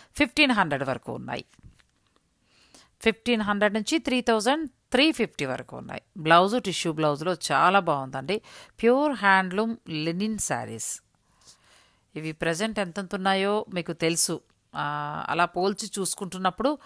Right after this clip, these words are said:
మనకి ఇంకా వెయ్యి రూపాయలు తగ్గే వస్తోందండి. ఈ హ్యాండ్లూమ్ లెనిన్ శారీస్, ఆ, ఫోర్ ఫైవ్, ఫోర్ ఎయిట్,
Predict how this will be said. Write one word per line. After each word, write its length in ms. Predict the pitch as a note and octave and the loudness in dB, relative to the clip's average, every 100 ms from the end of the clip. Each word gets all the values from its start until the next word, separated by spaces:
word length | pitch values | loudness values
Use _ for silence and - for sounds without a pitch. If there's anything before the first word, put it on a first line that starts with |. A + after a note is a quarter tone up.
| - - - | -18 -20 -2
మనకి 220 | G3 G3+ | -2 -2
ఇంకా 140 | G#3+ D4+ | 0 2
వెయ్యి 180 | C4+ A3+ | 4 2
రూపాయలు 240 | G#3 A#3 | 2 2
తగ్గే 340 | G3+ E3 D#3 | 2 0 2
వస్తోందండి. 640 | D#3 C3 - B2+ A#2+ B2+ - | 2 2 0 -2 -6 -8 -8
ఈ 200 | - F#3 | -2 0
హ్యాండ్లూమ్ 600 | F3 F3+ G#3 A3+ C#4+ C4 | 6 6 6 4 2 2
లెనిన్ 380 | F#3 E3+ A3+ A#3 | 0 0 0 0
శారీస్, 600 | - C#3+ B2+ C3 - D4+ - _ _ - - - - | 0 0 0 -2 -2 -2 -2 _ _ -20 -20 -16 -4
ఆ, 100 | D#3+ | -4
ఫోర్ 440 | - - A#3 C#4+ | -2 4 8 8
ఫైవ్, 320 | C#4 D4 D4+ | 6 0 0
ఫోర్ 360 | C4+ - G#3+ A#3 | -2 0 2 4
ఎయిట్, 540 | A3+ A#3 A3+ A#3 A#3+ | 4 2 0 0 -2